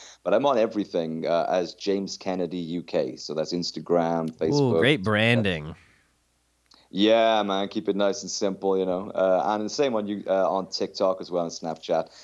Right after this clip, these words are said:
Speaker 1: But, uh, Twitter's my main thing. Uh, Instagram, you know, I, I was heavy on Instagram for a bit, but, um, I'm too lazy for Instagram. Like, Twitter, I like. Uh, that's where my biggest followership is. I think that's where we connected as well. Um,
Speaker 2: Correct.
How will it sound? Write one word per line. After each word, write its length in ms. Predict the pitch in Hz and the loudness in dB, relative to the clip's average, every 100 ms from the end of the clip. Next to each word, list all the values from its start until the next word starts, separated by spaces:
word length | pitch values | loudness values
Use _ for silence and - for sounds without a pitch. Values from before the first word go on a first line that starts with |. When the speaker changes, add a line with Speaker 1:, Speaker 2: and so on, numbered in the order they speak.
| - _ | -20 _
Speaker 1:
But, 160 | 107 104 | 0 2
uh, 160 | 107 | 2
Twitter's 480 | - - 208 196 127 | 0 0 0 0 -2
my 140 | 117 | -4
main 340 | 98 95 98 101 | -2 -2 -2 -4
thing. 420 | - 107 101 101 | -4 0 0 0
Uh, 140 | 92 107 | -2 -2
Instagram, 880 | 156 156 - 123 139 143 143 139 135 | -4 -4 -8 -4 -2 -2 -4 -6 -10
you 120 | - 123 | -6 -2
know, 320 | 123 123 113 | 0 0 2
I, 360 | 107 113 92 | 0 0 0
I 40 | 101 | 0
was 180 | 98 95 | -2 -2
heavy 300 | 107 104 104 | -2 0 -2
on 80 | |
Instagram 520 | 101 92 98 95 95 92 | -4 -6 -6 -4 -4 -4
for 120 | 95 | -6
a 40 | |
bit, 380 | 90 98 95 - | 0 0 0 -2
but, 220 | 95 95 | 2 4
um, 320 | 90 87 87 87 - - - - | 4 4 2 -6 -14 -20 -16 -8
I'm 120 | 104 | -6
too 180 | - 78 | -6 -8
lazy 400 | 71 78 78 69 | -4 -4 -4 -8
for 140 | 73 | -12
Instagram. 480 | 73 - - 82 80 | -12 -12 -4 -2 2
Like, 200 | 90 - | 2 0
Twitter, 380 | - 143 110 95 | 0 0 2 2
I 60 | |
like. 440 | 87 87 85 - - - | 4 2 0 -6 -10 -2
Uh, 140 | 85 | -2
that's 220 | 92 92 | -2 -4
where 80 | 104 | -4
my 120 | 92 | -4
biggest 380 | 85 90 80 - | -4 -4 -4 -4
followership 640 | - 85 85 82 - 82 - | -2 0 0 -4 -6 -6 -4
is. 200 | 82 90 | -4 -4
I 40 | |
think 180 | 90 67 | -4 -4
that's 180 | 80 - | -6 -6
where 100 | 76 | -6
we 140 | 95 | -6
connected 420 | 92 82 80 85 | -4 -4 -4 -6
as 140 | 78 80 | -4 0
well. 260 | 82 - - | 0 -2 -10
Um, 80 | - | -12
Speaker 2:
Correct. 720 | 90 87 92 92 87 87 | -10 -2 2 2 2 -2